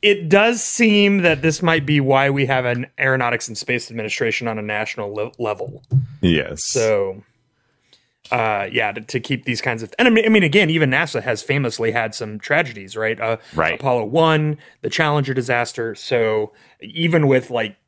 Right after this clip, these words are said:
Speaker 1: carefully, professionally crafted, uh, crafts, right? Like, this kind of stuff can happen. So, um, it, it is, it is the, the risk of, of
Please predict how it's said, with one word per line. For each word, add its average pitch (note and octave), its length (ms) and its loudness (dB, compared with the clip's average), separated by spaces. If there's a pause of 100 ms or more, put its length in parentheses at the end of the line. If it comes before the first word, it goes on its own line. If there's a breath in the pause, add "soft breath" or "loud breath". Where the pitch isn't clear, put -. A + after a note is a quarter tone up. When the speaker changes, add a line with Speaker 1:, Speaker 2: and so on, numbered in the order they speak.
(200)
Speaker 1:
carefully, D3 800 0
professionally B2 1000 -4 (480)
crafted, B2 840 -2 (440 loud breath)
uh, G#2+ 380 0
crafts, - 680 -4 (160)
right? A2+ 320 -2
Like, A2+ 260 -4
this B2 160 -2
kind A2+ 160 -6
of G#2+ 80 -6
stuff A2 240 -2
can G#2 120 -8
happen. A#2 440 -8
So, G#2 520 -6 (440 loud breath)
um, G2+ 680 -8 (340)
it, B2+ 160 2
it C3 140 0
is, C3+ 240 2
it C3+ 140 2
is B2+ 160 -2
the, A#2+ 160 4
the A2+ 180 0
risk B2+ 440 0
of, A#2 380 -2
of A2 640 -4